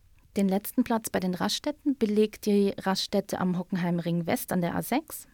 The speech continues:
Diese Anlage haben wir bereits zweitausendsechs schon mal getestet. Auch hier belief sich das Urteil auf mangelhaft. Hier hat man anscheinend nichts dazugelernt.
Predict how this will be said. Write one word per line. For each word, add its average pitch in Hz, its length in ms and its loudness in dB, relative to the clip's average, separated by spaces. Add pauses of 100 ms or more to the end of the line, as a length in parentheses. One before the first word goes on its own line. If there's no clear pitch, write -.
Diese 220 300 0
Anlage 208 440 4
haben 196 180 4
wir 190 80 2
bereits 180 340 -2
zweitausendsechs 180 680 -2
schon 254 100 2
mal 254 240 2 (160)
getestet. 247 580 0 (680)
Auch 202 180 -2
hier 277 500 4 (140)
belief 214 260 2
sich - 140 -4
das - 180 -2
Urteil - 300 0
auf - 100 -4
mangelhaft. 247 640 2
Hier 202 100 0
hat 185 100 -4
man 190 100 -2
anscheinend 180 360 -2
nichts 190 220 -4
dazugelernt. 233 720 0